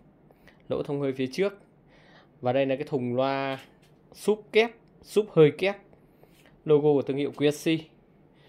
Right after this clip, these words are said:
Và mình sẽ nhấc cái e căng này. Ở mặt trước thì có một lỗ thông hơi duy nhất ở phía trước. Đó. Và đây là cái e căng. E căng bông mút này, mặt trong khá là đẹp và rất là dày.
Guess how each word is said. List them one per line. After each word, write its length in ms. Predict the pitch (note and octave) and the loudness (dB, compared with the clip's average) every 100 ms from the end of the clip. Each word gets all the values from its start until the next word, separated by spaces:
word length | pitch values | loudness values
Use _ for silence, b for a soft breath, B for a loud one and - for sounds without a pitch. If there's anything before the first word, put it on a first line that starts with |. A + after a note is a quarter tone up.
| b b b | b b b
Và 60 | A#2 | -4
mình 140 | A2+ | -4
sẽ 120 | - | -4
nhấc 180 | C#3+ E3+ | -4 -4
cái 100 | E3+ | -2
e 40 | C#3+ | -4
căng 240 | C#3 C3+ | -2 -4
này. 120 | B2+ - _ - - - - - B B B B B B - - - - - - | -6 -12 _ -20 -20 -20 -20 -20 B B B B B B -20 -18 -18 -18 -20 -10
Ở 120 | G2 | -6
mặt 160 | A2+ - | -6 -2
trước 160 | F#3 F#3 | -2 -2
thì 100 | B2+ | -4
có 100 | C3+ | -2
một 120 | C#3 | -2
lỗ 180 | B2+ D#3+ | -2 -4
thông 220 | D#3+ C#3+ | -4 -2
hơi 460 | D3 C#3+ C3+ C3+ B2 - - | 2 2 2 -2 -6 -12 -18
duy 200 | C#3 C3+ | -8 -4
nhất 200 | C#3 G3+ | -2 -4
ở 100 | A2+ | -6
phía 140 | - A2 | -8 -6
trước. 240 | F3+ G3+ - - _ - _ _ _ _ _ _ - | -4 -6 -10 -20 _ -20 _ _ _ _ _ _ -18
Đó. 140 | G#2 - _ - | -16 -16 _ -12
Và 120 | A2 | -8
đây 120 | A#2+ | -6
là 60 | A2+ | -6
cái 100 | B2+ | -6
e 40 | |
căng. 220 | A#2 B2+ B2 - _ - _ _ _ b b b b b - | -2 -4 -4 -12 _ -20 _ _ _ b b b b b -10
E 80 | A2+ | -2
căng 320 | C3+ C3+ C#3 | -2 0 0
bông 200 | C#3 D3+ | 0 0
mút 220 | G3 - | -2 -2
này, 160 | C3+ B2 - _ _ | -4 -4 -12 _ _
mặt 160 | A2+ G#2+ | -6 -4
trong 200 | C3 B2+ | -2 -2
khá 140 | A#2 C#3 | -2 -6
là 120 | E3 | -2
đẹp 180 | A#2+ A2+ - _ - _ _ _ _ _ _ - _ - | -4 -4 -10 _ -20 _ _ _ _ _ _ -20 _ -8
và 100 | G#2+ | -6
rất 200 | D#3+ D3+ | -4 -4
là 60 | |
dày. 240 | A#2+ A2+ | -2 -2